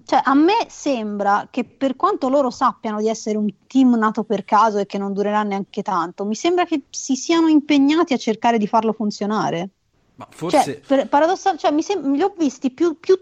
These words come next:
Speaker 1: team loro rispetto a Aleister Black e Ricochet.
Speaker 2: Sì, non
Speaker 1: Cioè,
Speaker 2: so,
Speaker 1: mi hanno
Speaker 2: ma
Speaker 1: dato l'impressione
Speaker 2: è
Speaker 1: di
Speaker 2: come
Speaker 1: lavorare meglio assieme.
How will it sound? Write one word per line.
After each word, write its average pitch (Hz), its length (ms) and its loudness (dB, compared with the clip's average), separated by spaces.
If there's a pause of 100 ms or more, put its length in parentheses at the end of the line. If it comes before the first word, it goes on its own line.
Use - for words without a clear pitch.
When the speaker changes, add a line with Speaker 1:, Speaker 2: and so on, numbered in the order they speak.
Speaker 1:
team 214 800 0
loro 339 400 4
rispetto 262 800 -2
a 226 440 2 (400)
Aleister 240 480 -8
Black 240 280 -8
e 240 60 -6
Ricochet. 190 600 -8 (1700)
Speaker 2:
Sì, - 280 -18
non 113 100 -12
Speaker 1:
Cioè, 247 100 2
Speaker 2:
so, 240 60 6
Speaker 1:
mi 254 80 8
hanno 311 160 4
Speaker 2:
ma - 0 -
Speaker 1:
dato 269 180 2
l'impressione 294 560 0
Speaker 2:
è - 20 2
Speaker 1:
di 294 60 2
Speaker 2:
come 392 140 2
Speaker 1:
lavorare 247 260 0
meglio 240 280 -6
assieme. 196 580 -10